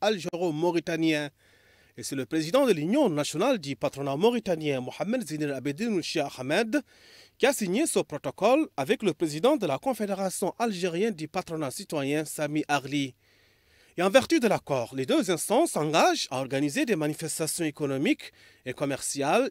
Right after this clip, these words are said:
et des rencontres afin de faciliter l'accès à l'information, orienter les opérateurs économiques des deux pays et leur permettre d'identifier les opportunités de coopération et renforcer les échanges commerciaux.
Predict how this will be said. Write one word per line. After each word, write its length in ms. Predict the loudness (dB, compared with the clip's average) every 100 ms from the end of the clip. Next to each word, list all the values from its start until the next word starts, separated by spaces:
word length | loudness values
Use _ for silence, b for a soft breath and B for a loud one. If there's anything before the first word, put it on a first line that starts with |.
| _
et 80 | 0
des 120 | 0
rencontres 680 | -2 -2 -2 0 2 2 0 b b b b -18
afin 320 | -8 -2 0
de 100 | 0
faciliter 520 | 0 -2 -4 -4 -2
l'accès 320 | 0 -2 -2
à 60 | 2
l'information, 880 | 0 2 2 2 0 0 2 2 0 b b b b
orienter 520 | 4 6 4 2 2
les 180 | 2 0
opérateurs 480 | 0 0 0 2 0
économiques 480 | 0 -2 2 0
des 100 | 0
deux 160 | -4 -4
pays 420 | -2 0 4 2 b b b b -10
et 100 | -6
leur 160 | -6
permettre 500 | -4 -4 0 0 -2
d'identifier 640 | -4 4 4 4 -4 0 0
les 300 | 2 2 4
opportunités 640 | 2 2 -2 -4 -2 -2
de 80 | -4
coopération 880 | 2 0 2 -2 -4 -4 0 0 0 b b b
et 60 | -2
renforcer 720 | -2 -2 -4 -4 -2 -2 0
les 180 | -4 -2
échanges 480 | -2 -2 -2 -4
commerciaux. 720 | -2 0 0 2 2 4 4